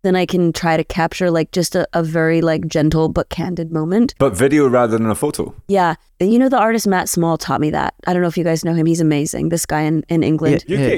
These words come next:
Speaker 2: K?
Speaker 1: Yeah.
Speaker 2: Yeah,
Speaker 3: Yeah.
Speaker 2: yeah,
Speaker 1: Yeah.
Speaker 2: okay.
Speaker 1: He was like, "Take a video." And, and that is, I found it to be absolutely,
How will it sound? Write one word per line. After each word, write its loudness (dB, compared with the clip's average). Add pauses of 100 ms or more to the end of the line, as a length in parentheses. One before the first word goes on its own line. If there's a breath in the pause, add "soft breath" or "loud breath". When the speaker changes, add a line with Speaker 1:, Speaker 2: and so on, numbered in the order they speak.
Speaker 2:
K? -20 (180)
Speaker 1:
Yeah. 2
Speaker 2:
Yeah, 4
Speaker 3:
Yeah. 4
Speaker 2:
yeah, 2
Speaker 1:
Yeah. 4 (100)
Speaker 2:
okay. -4
Speaker 1:
He 2
was 2
like, -2
"Take -2
a 0
video." 0 (180)
And, 4
and 2
that 2
is, -2
I 0
found 0
it -2
to -8
be 0
absolutely, -6